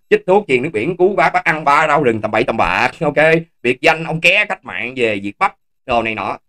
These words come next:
tất cả mọi thứ đó. <laughs> Tôi lập ra nhiều cái chương, tôi kể cho quý vị anh chị em nghe, đúng không? Mình nói như vậy để cho quý vị thấy là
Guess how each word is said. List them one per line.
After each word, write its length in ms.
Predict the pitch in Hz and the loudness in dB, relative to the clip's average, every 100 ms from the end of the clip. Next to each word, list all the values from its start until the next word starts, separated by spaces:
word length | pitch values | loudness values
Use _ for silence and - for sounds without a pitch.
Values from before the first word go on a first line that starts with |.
| _ | _
tất 160 | 240 247 | 0 2
cả 220 | 117 165 | 0 0
mọi 180 | 131 147 | -2 -2
thứ 180 | 175 | 0
đó. 220 | 202 - 196 - _ - | 0 -2 -4 -4 _ -4
<laughs> 180 | 131 226 - _ - | 0 0 -4 _ 0
Tôi 120 | 185 | 2
lập 160 | 139 - | 2 2
ra 100 | 165 | 2
nhiều 260 | 170 151 | 4 2
cái 100 | 147 180 | 0 2
chương, 280 | 175 165 147 | 4 2 -2
tôi 100 | 165 | -2
kể 220 | - - 165 | 0 0 2
cho 60 | |
quý 160 | 170 175 | 2 2
vị 100 | 131 | 0
anh 100 | 151 | 0
chị 80 | 147 | 0
em 140 | 151 | 0
nghe, 260 | 151 151 131 _ _ _ - | 0 -2 -4 _ _ _ 2
đúng 80 | 233 | 2
không? 80 | 170 _ _ _ _ _ | 2 _ _ _ _ _
Mình 160 | 127 160 | -2 2
nói 200 | 175 254 | 4 2
như 100 | 247 | 0
vậy 200 | 190 151 - _ _ | -4 -6 -6 _ _
để 80 | 139 | -2
cho 100 | 185 | 2
quý 60 | 233 | 2
vị 80 | 170 | 2
thấy 140 | 190 | 0
là 220 | 262 180 | 0 0